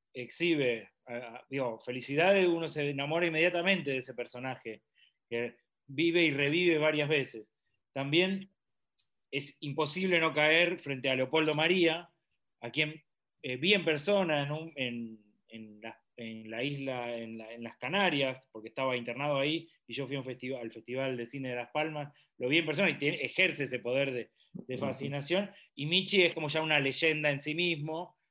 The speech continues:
Speaker 1: digamos, con canciones dedicadas, y bueno, y ya se sabe el lugar que tuvo él en, en el despertar cultural de, de, de España y particularmente Madrid después de Franco,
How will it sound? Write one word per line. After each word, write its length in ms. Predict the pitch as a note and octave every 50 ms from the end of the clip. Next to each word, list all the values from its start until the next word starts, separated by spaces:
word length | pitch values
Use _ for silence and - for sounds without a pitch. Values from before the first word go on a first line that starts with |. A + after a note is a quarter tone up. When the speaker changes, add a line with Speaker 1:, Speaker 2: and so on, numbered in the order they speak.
| _ _ -
Speaker 1:
digamos, 220 | A#2+ B2 A#2+ G#2
con 100 | A#2 A#2
canciones 420 | A#2+ C3 B2+ B2+ D#3 D#3 D3 C#3
dedicadas, 960 | C#3 C#3 C3 B2+ B2+ B2 - D3+ D3+ D#3 D#3 D#3 D3+ D3 C#3+ C3+ C3 B2+ - - _ _ _ _ _ _ -
y 80 | A#2
bueno, 200 | B2+ D3 C#3+ C3+ B2+
y 40 | A#2
ya 120 | C3 B2+
se 80 | A#2 A#2+
sabe 180 | C3 C#3+ C#3 C#3
el 60 | B2+
lugar 440 | B2+ C3 C#3 C#3+ C#3 C3+ B2+ - - _ _ _
que 100 | - A#2+
tuvo 320 | A#2 - C#3+ C#3 C3+ C3+ C#3
él 160 | C#3+ C#3 C3
en, 120 | B2+ C3 -
en 180 | B2+ A#2+ A#2+
el 100 | A#2 A#2 A#2
despertar 680 | A#2 - - B2+ A#2+ A#2+ - D3 D3+ D3 C#3+ C#3+ - _ _ _ _ _
cultural 800 | _ C3+ B2 - C3 B2+ C#3+ D3 D3 C#3+ C3+ B2 A#2+ A#2+ A#2 A#2
de, 200 | A#2 A#2 A2 A2
de, 360 | G#2+ A2+ A2+ A2 A2 - - -
de 280 | A2+ A2+ A2 A2 A2 G#2
España 360 | - - C#3+ D3 D3 C#3+ C#3
y 60 | C3
particularmente 600 | C3+ A#2 A2+ A2+ A2+ B2 B2+ B2+ C3+ C3+ B2+ C3
Madrid 420 | B2 B2 B2 B2 B2+ C3+ C#3+ C#3 B2
después 280 | A#2 A#2 A#2 - C3+ C3+
de 60 | C3
Franco, 460 | C3 E3+ F3 F3 D3+ E3+ F#3+ F#3+ -